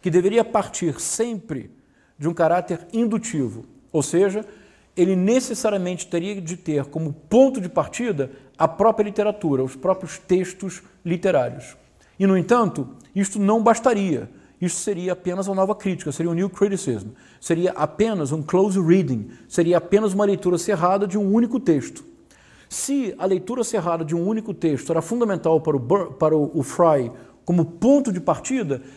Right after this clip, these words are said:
necessariamente o ponto de chegada é a imersão deste texto tanto na obra do autor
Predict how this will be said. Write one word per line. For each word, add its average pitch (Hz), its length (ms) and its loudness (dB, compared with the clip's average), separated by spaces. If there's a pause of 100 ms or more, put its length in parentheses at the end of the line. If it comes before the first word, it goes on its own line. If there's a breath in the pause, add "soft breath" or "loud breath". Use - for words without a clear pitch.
necessariamente 233 960 0
o 165 60 -6
ponto 262 400 0
de 175 80 -6
chegada 185 540 -2
é 190 200 -2
a 185 80 2
imersão 208 800 -2 (260 loud breath)
deste 190 520 0
texto 240 500 -2
tanto 254 320 -2
na 226 180 0
obra 214 400 2
do 170 120 0
autor 220 580 2